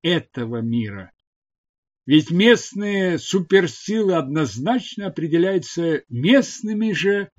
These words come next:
артефактами, часто наследуются и... Ну, обо всем этом по порядку.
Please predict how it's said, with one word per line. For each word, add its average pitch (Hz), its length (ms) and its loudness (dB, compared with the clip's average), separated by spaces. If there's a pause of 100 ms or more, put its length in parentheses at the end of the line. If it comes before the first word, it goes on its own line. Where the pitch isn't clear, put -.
(380)
артефактами, 208 1500 0
часто 196 720 -4
наследуются 170 1080 -2
и... 156 580 2 (960)
Ну, 214 280 -4 (240)
обо 139 240 -6
всем 143 260 -4
этом 123 220 -6
по 120 100 -8
порядку. 95 560 -14